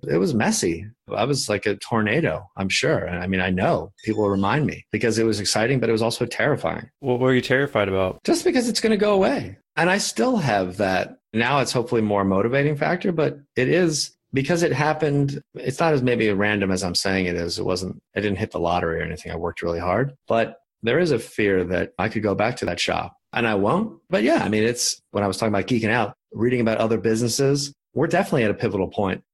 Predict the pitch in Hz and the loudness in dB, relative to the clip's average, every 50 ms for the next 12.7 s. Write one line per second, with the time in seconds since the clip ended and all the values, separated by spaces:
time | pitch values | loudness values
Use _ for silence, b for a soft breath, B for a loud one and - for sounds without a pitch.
0 | _ _ - 101 104 104 101 98 95 98 - - 123 120 135 131 120 120 117 113 | _ _ -2 0 0 2 2 2 0 0 0 -2 -2 -2 0 0 0 2 0 0
1 | 113 - - 117 113 110 110 110 104 104 101 110 113 113 - 127 127 117 101 101 | -2 -2 -2 0 0 2 2 0 -2 -2 0 0 0 0 -2 -2 0 0 2 2
2 | 113 143 160 165 160 139 - 135 143 185 156 - 87 - _ _ _ _ - 107 | 2 2 2 0 0 0 0 0 0 2 0 0 -4 -8 _ _ _ _ -12 -6
3 | - 120 113 110 117 107 - - - - 120 113 110 107 - 113 113 - 110 113 | -4 -2 0 0 0 0 -4 -6 -4 -2 0 0 0 0 0 -2 -2 -2 -4 -2
4 | 110 110 110 107 - - 127 156 131 - - - _ _ - 117 113 - - - | 0 0 0 -2 -2 -2 -2 -2 -2 -4 -8 -12 _ _ -4 -4 -2 -2 -2 0
5 | 127 113 107 - - - 143 175 - - - 82 80 82 90 95 95 98 107 - | 0 0 0 -2 -2 0 0 0 0 0 -2 -4 -4 -2 -2 0 0 0 0 -2
6 | - 127 120 123 120 113 - - 123 120 117 110 101 98 104 101 98 - - 107 | -2 0 0 0 0 0 0 0 0 2 2 2 2 0 0 -2 -2 -2 -4 -4
7 | 92 - - 98 101 110 101 85 85 90 - _ - 92 - 95 90 95 92 90 | -4 -2 -2 0 0 0 0 -2 -4 -10 -12 _ -8 -6 -4 -2 0 0 0 0
8 | - 92 90 92 92 87 92 127 202 226 - _ _ _ - 90 95 110 113 113 | 0 -2 -2 0 0 0 2 0 0 -2 -6 _ _ _ -4 -2 0 0 -2 0
9 | - 104 95 104 107 131 185 - - 110 104 - - 101 - - - - 110 113 | -2 -2 0 0 2 2 2 0 0 -2 -4 -2 -4 -6 -4 -2 0 0 2 2
10 | 110 101 101 95 90 - - 95 98 113 131 143 165 190 226 220 - - 110 98 | 2 2 0 0 0 0 -2 0 0 0 0 0 0 0 -2 -4 -8 -10 -6 -4
11 | 101 98 - 214 196 113 131 139 120 104 - - 117 113 113 - _ _ - - | -2 -2 0 0 0 2 2 0 0 -2 -4 -4 -2 -4 -4 -6 _ _ -6 -2
12 | 110 113 101 - - 101 110 139 - - 85 78 80 | 0 0 0 0 0 -2 -2 -2 -2 -4 -6 -6 -8